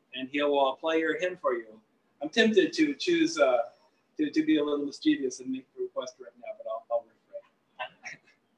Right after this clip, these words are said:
Uh, it's nice that, uh, that Clover has joined us again for the service. I will point the camera to Clover, who is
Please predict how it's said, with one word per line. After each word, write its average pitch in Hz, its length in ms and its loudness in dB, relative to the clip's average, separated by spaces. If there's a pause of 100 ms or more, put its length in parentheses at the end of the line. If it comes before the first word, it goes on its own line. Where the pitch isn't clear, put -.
(920)
Uh, 165 220 8 (400)
it's 147 180 -16
nice 165 280 -6
that, 151 120 -6
uh, 131 360 -2 (640)
that - 80 -20 (100)
Clover 156 320 -4
has 135 120 -8
joined 147 340 -2
us - 160 -6
again 143 340 -2
for 151 120 -6
the 151 100 -2
service. 156 480 4
I 135 240 6
will 127 200 4 (120)
point 143 260 2
the 139 80 -20
camera 143 380 2
to 127 80 -8
Clover, 170 500 4
who 147 100 0
is - 220 -4